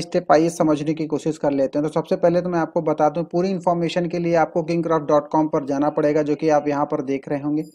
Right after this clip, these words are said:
इस वेबसाइट का लिंक मैं वीडियो के नीचे डिस्क्रिप्शन में डाल दूंगा, आप वहाँ पर क्लिक करेंगे तो डायरेक्टली रीडायरेक्ट हो जाएंगे, आप यहाँ पर आ जाएंगे और सारी इन्फॉर्मेशन यहाँ पर ले सकते हैं।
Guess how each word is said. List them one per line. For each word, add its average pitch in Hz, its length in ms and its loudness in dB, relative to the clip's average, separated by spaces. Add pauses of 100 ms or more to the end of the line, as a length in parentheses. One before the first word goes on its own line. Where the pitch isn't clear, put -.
(600)
इस 220 200 6
वेबसाइट 202 440 4
का 214 100 4
लिंक 208 220 2
मैं 208 140 2
वीडियो 180 300 4
के 190 120 2
नीचे 185 260 0
डिस्क्रिप्शन 175 500 0
में 185 160 0
डाल 170 200 8
दूंगा, 185 260 4
आप 170 120 4
वहाँ 160 220 4
पर 175 160 2
क्लिक 185 300 -2
करेंगे 170 280 2
तो 170 100 -4
डायरेक्टली 170 540 0 (180)
रीडायरेक्ट 190 680 4
हो 170 60 4
जाएंगे, 156 440 4
आप 147 180 0
यहाँ 135 300 -2
पर 156 200 0
आ 139 100 4
जाएंगे 151 340 -2
और 160 120 -2
सारी 156 300 2
इन्फॉर्मेशन 151 640 -2
यहाँ 139 260 -4
पर 208 340 -4 (440)
ले 147 280 2
सकते - 400 -10
हैं। 135 240 -12